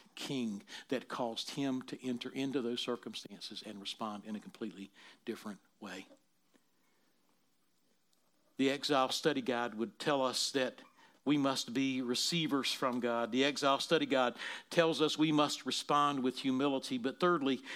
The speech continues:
the Exile Study Guide would tell us that we need to remain close to the family. This, this is, this is what we're seeing in this text. He's, he's already mentioned, he's already mentioned these four guys. There's, there's,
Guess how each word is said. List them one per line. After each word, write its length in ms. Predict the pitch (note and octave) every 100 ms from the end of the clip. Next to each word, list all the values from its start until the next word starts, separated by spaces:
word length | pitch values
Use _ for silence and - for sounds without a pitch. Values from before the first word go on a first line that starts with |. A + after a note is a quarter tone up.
| -
the 160 | C#3+ D3
Exile 380 | D3 D3+ C#3+ C3
Study 300 | - D#3 C#3+
Guide 300 | C3+ C3 A#2
would 140 | B2+
tell 220 | - C3+
us 140 | C3 -
that 140 | A#2+
we 100 | B2
need 140 | C3+
to 40 | B2
remain 380 | B2+ C3 C3+ C3
close 520 | - C3 D3 C#3 -
to 360 | - D3 C#3 C3+ - - - _ _
the 80 | C#3
family. 420 | - G2+ G2+ F2+ - _ _ _ _ _ _ _ _ _
This, 120 | G#3
this 220 | F3+ A3+ B3
is, 160 | A3+
this 220 | F#3+ C#3+
is 160 | B3+ -
what 180 | G3 D3+
we're 120 | D3
seeing 420 | - A3+ A3+ F3
in 140 | D3 C#3+
this 180 | C#3 - - - -
text. 400 | A#3 A3 - -
He's, 180 | F3+ - - -
he's 160 | - G#3+
already 380 | A3+ A#3 G#3+ F3+
mentioned, 420 | A3 A#3+ E3+ C#3 - - -
he's 140 | E3+
already 240 | A#3 A#3
mentioned 400 | F#3+ A#3+ A#3+ F#3
these 220 | F3 E3 -
four 400 | - F3+ A#3 A3
guys. 400 | A3 A3+ G3 -
There's, 340 | F3+ F3+ D3
there's, 320 | F3 F3+ D#3